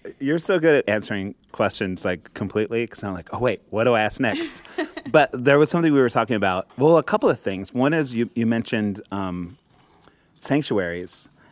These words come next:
Speaker 1: and, and I can't remember if you mentioned it today. We've been talking so much this week. <laughs> Um, and, and this being sort of, um, a bigger work than just what's happening at sanctuaries. What,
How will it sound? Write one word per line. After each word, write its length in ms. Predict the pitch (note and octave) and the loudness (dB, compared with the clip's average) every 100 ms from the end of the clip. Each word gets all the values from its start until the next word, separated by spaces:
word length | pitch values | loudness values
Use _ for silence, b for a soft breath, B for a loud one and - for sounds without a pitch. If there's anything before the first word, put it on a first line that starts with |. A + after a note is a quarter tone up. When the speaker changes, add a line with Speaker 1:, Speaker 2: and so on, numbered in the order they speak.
| b | b
Speaker 1:
and, 280 | G#2+ G#2 G2+ _ _ | -8 -6 -8 _ _
and 300 | G2+ F#2+ F#2 - _ _ _ _ _ _ _ _ _ _ _ _ - | -10 -8 -8 -12 _ _ _ _ _ _ _ _ _ _ _ _ -10
I 160 | G#2+ | -8
can't 160 | - C3 | -6 -4
remember 160 | A2+ G#2+ | -4 -6
if 100 | A2 | -6
you 60 | |
mentioned 300 | G2+ F#2+ G2 | -8 -8 -8
it 80 | F#2+ | -4
today. 140 | G#2+ | -4
We've 160 | G2+ A2 | -4 -6
been 120 | C3 | -6
talking 320 | - G#2 G2 | -4 -8 -8
so 180 | - A2 | -8 -8
much 180 | F#2+ - | -8 -10
this 160 | - A2 | -12 -8
week. 300 | G2 - G#3 | -8 -8 -8
<laughs> 60 | A#3+ A3 D4+ - - B G#3 - | -6 -2 -4 -4 -16 B -10 0
Um, 480 | C3 A#2+ A2+ G#2 G#2+ _ - A#2+ - | 2 4 0 -4 -8 _ -20 -18 -8
and, 380 | A#2 G#2+ G2+ - _ - | -6 -4 -8 -12 _ -12
and 200 | G#2 G2 G2 | -10 -10 -6
this 180 | C3+ - | -6 -4
being 320 | C3 A#2+ A2 | -4 -4 -4
sort 240 | - A#2 | -4 -4
of, 160 | G#2+ G#2 | -2 -4
um, 360 | F#2 F2 F#2 _ _ _ _ _ _ _ _ _ _ _ _ _ _ | -6 -8 -14 _ _ _ _ _ _ _ _ _ _ _ _ _ _
a 100 | A#2 | -10
bigger 580 | F2 _ - B2+ A#2+ A#2 | -10 _ -6 -4 0 -2
work 380 | G2 G#2+ G#2+ - F#2 | -2 -6 -6 -10 -12
than 300 | G2 F#2 E2+ | -10 -10 -14
just 180 | G2+ - | -14 -12
what's 140 | G2 | -10
happening 340 | F#2+ F2 F2+ F#2 | -8 -10 -12 -14
at 100 | - | -14
sanctuaries. 420 | F2 - E2+ - | -16 -12 -14 -4
What, 180 | B2 | -4